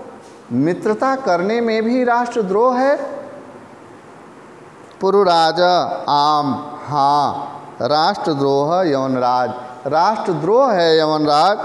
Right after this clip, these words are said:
एकम इदम भारतम राष्ट्रम,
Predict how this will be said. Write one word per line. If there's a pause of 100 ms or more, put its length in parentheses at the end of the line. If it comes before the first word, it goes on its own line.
(760)
एकम
इदम
भारतम
राष्ट्रम,